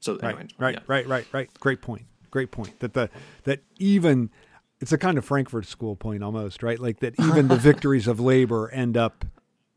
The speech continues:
Speaker 2: cementing actually
Speaker 1: Mm.
Speaker 2: the ruling capitalist ideology. I think that, I think in this case,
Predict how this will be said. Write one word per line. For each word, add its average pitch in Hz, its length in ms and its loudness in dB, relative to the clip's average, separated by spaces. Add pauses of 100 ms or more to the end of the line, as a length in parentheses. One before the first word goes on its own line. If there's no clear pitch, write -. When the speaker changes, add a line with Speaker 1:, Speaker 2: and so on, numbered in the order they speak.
(280)
Speaker 2:
cementing 127 840 -2
actually 95 800 -10 (260)
Speaker 1:
Mm. 107 320 -2 (200)
Speaker 2:
the 127 420 -6
ruling 113 800 -4
capitalist 101 580 -8
ideology. 92 720 -12
I 123 120 -2
think 117 180 -2
that, 98 300 -10
I 120 100 -8
think 113 240 -8
in 120 140 -2
this 147 260 4
case, - 580 -10